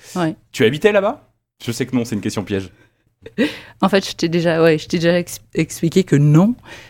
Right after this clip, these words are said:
Speaker 1: Euh, justement, en fait, c'est, c'est, c'est une particularité. Euh, en fait, c'était une négociation. Ce qui s'est passé, c'est que, euh, quand, moi, quand je suis arrivée à Joystick, je suis arrivée, en fait, pour e-,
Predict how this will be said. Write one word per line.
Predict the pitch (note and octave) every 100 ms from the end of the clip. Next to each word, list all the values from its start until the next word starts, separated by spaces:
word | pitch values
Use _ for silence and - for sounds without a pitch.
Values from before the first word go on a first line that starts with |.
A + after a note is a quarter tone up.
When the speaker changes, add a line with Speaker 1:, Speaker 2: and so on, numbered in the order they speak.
| - -
Speaker 1:
Euh, | D#3 D3+ D3+
justement, | F#3+ - G#3+ A3+
en |
fait, | F#3 F3
c'est, | - D#3 C#3+ -
c'est, | - D#3+ D3 - -
c'est | - D#3
une | F3
particularité. | G3 - - A3 A#3+ G#3+ F#3+ F#3 - C4 - _ _ _ _ _ -
Euh, | D#3 D#3 D3 D3+ - - - - - D2+ C#2+ - _ _ _ _ _ _ _ _ _ _ _ _
en | -
fait, | A3 A3+
c'était | G3 G3
une | G3
négociation. | G3+ G3 G#3+ F#3 - B2+ - _ _ _ _ -
Ce | -
qui | -
s'est | F#3+
passé, | F#3+ F#3 A#3+
c'est | B3+ F#3
que, | -
euh, | E3+ D#3 - - -
quand, | -
moi, | - A3
quand | G#3
je | -
suis |
arrivée | F3 D#3+ F#3+
à |
Joystick, | E3 D#3+ D#3 - B3+ -
je |
suis | -
arrivée, | D#3+ D#3+ E3 F#3 A3+ A#3+ -
en | -
fait, | - F#3+ G#3 -
pour | - F3+ F#3+ F#3
e-, | F3+